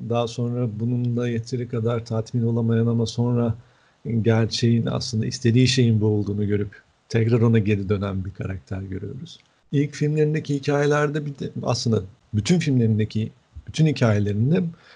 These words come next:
hep modern insanın o koşturmacanın ve o karmaşanın içerisindeki o, e, develenen insanın hayatını anlatıyor.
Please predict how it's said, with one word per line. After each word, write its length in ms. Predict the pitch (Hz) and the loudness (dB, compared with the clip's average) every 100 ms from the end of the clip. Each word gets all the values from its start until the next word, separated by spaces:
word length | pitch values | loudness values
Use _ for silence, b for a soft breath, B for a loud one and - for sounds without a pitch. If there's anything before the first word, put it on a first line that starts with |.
| B | B
hep 140 | 165 | 0
modern 480 | 147 135 139 156 151 | 4 6 6 4 4
insanın 460 | 131 117 117 127 131 | 2 2 0 0 0
o 160 | 131 | -2
koşturmacanın 880 | 127 123 107 - 127 131 127 127 123 | -2 -4 -4 -4 0 2 2 2 2
ve 60 | 123 | 0
o 80 | 117 | -2
karmaşanın 520 | 123 123 123 127 127 | -2 0 0 0 -2
içerisindeki 800 | 127 123 120 - 113 117 117 123 | -2 -2 -4 -2 0 0 -2 -4
o, 160 | 127 - b b b 113 | -4 -8 b b b -8
e, 40 | 113 113 | -4 0
develenen 500 | 127 123 123 135 - - - - - | 2 2 2 0 -2 -10 -16 -14 -4
insanın 380 | 127 127 127 113 | -2 0 0 2
hayatını 500 | 123 123 117 123 117 | 2 2 2 2 2
anlatıyor. 480 | 101 101 101 104 | 0 -4 -8 -12